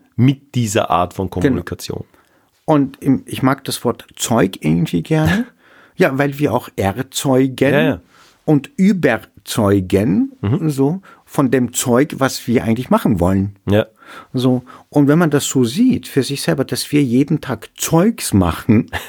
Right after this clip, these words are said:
Speaker 1: <laughs>
Speaker 2: dann bekommt es natürlich auch eine Leichtigkeit.
Speaker 1: Ja, klar, ja.
Speaker 2: Und wenn man sagt, „Ja, ich brauche aber neue Strategie“, niemand will eine Strategie entwickeln.
Speaker 1: Mhm.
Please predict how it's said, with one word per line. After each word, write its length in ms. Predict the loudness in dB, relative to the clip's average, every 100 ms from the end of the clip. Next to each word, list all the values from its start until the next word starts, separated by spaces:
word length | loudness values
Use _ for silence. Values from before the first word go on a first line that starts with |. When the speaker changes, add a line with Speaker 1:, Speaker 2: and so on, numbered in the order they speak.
| -16 -16
Speaker 1:
<laughs> 380 | -14 -14 -16 -4
Speaker 2:
dann 200 | -2 0
bekommt 320 | -2 0 -2
es 100 | 0
natürlich 240 | -2 0 0
auch 120 | 2
eine 100 | 0
Leichtigkeit. 800 | 2 0 0 -8 -6 -6 -6 -10 _
Speaker 1:
Ja, 240 | -4 -4 -6
klar, 220 | -12 -16 -16
ja. 160 | -18 _ _
Speaker 2:
Und 80 | 0
wenn 60 | 2
man 60 | 0
sagt, 160 | -2
„Ja, 80 | -2
ich 120 | -2
brauche 240 | -2 -2 -2
aber 120 | -2
neue 280 | 0 0 -2
Strategie“, 880 | -4 -4 0 0 2 2 4 2 -2 _
niemand 340 | 2 4 2 0
will 60 | 0
eine 120 | 0
Strategie 480 | -2 -4 -2 0 0
entwickeln. 480 | -2 -6 -4 -4
Speaker 1:
Mhm. 240 | -2 -4